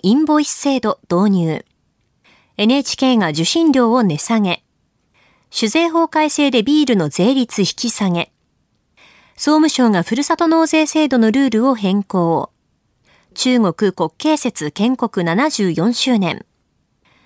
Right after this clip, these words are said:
十月二日月曜日、九月の日銀短観発表。九月二十一日、二十二日の金融政策決定会合の主な意見発表。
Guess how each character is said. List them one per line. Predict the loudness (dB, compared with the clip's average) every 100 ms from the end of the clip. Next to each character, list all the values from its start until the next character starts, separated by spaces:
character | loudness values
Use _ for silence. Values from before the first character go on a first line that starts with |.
| _ -8
十 | -2 0
月 | 0 -2 -2 -4
二 | -4 -8
日 | -2 -2
月 | -2 -4 -2 0
曜 | 0 0
日、 | -4 -8 _ _ _ _ _ -4
九 | -2
月 | -2 2
の | 2
日 | 2 0 2
銀 | 2 4 0
短 | 0 -2 0
観 | 0 0 0
発 | -2 -6 -8 -4
表。 | -2 0 -2 -8 _ _ _ _ _ _
九 | -2 0
月 | 0 2
二 | 2 2
十 | 0 0
一 | 0 0 0
日、 | 0 -2 0
二 | 2 2
十 | 2 2
二 | 4
日 | 2 2
の | 0 2
金 | 2 2
融 | 2
政 | 0 -2 -2
策 | -6 -6
決 | -8 -2
定 | -2 -2
会 | -2 0
合 | 2 2
の | 0 0
主 | 0 2
な | 2 0
意 | -2
見 | -4 -6 -6 -12 _
発 | -8 -8 -4 -2
表。 | 0 -2